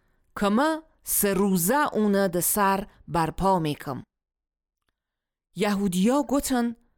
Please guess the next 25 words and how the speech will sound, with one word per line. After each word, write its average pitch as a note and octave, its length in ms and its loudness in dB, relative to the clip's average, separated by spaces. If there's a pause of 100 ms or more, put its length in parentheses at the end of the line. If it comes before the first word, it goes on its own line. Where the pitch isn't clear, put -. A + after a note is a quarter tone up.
(280)
«بنای B3 540 2
این C#4 320 4
معبد G#3+ 540 0 (420)
چهل G#3+ 280 2
و G#3 80 2
شش D#4 520 0
سال D#4 600 2
طول D4 300 -2
کشیه D#3+ 640 -2 (760)
و F3 80 0
عیسی G3+ 440 0
چو - 300 0
میهای A#3 500 0
سه - 320 0
روزه F#3 540 0 (100)
اونه B3+ 260 0
برپا F#3 580 -2
بکی؟» D#4 560 -6 (800)
اما F3 380 2
معبدی E3+ 600 0
که F3+ 140 -6
عیسی G3 500 0
دش G3 220 -2
قسم D#3+ 460 -4
میکرد F#3+ 540 -6